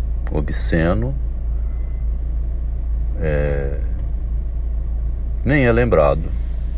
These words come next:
Esse seria o inconsciente primitivo do Freud. Ele fica agindo por dentro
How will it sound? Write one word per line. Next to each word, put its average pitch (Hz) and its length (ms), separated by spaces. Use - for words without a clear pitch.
Esse 156 280
seria - 360
o 80 40
inconsciente 82 680
primitivo 98 540
do - 100
Freud. - 580
Ele 85 100
fica 95 320
agindo 87 540
por 85 240
dentro 82 680